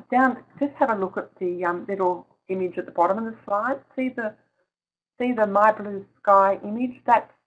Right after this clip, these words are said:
the aesthetic that we've been, uh, working on with the designers. So, you know, it's meant to be, um, an optimistic, engaging site. We haven't included bars,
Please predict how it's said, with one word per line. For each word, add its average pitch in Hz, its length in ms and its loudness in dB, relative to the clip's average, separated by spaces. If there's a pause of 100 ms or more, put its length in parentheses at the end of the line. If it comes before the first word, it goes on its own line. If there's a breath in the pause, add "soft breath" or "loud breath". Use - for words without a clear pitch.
(460)
the 196 100 -4
aesthetic 202 680 -4
that 190 180 -8
we've 190 280 -6
been, 180 280 -4
uh, 175 180 -2
working 190 360 -4
on 180 180 -2
with 170 180 -6
the 170 60 -14
designers. 160 640 -2 (200)
So, 185 260 2 (680)
you 220 100 -6
know, 214 60 -2
it's - 280 -10
meant 254 320 -2
to 240 60 -4
be, 208 600 -6
um, 180 340 -2 (280)
an 190 140 -6
optimistic, 196 800 2 (100)
engaging 190 880 -2
site. 240 320 2 (400)
We 208 160 -14
haven't 202 280 0
included 202 520 -8
bars, 180 500 2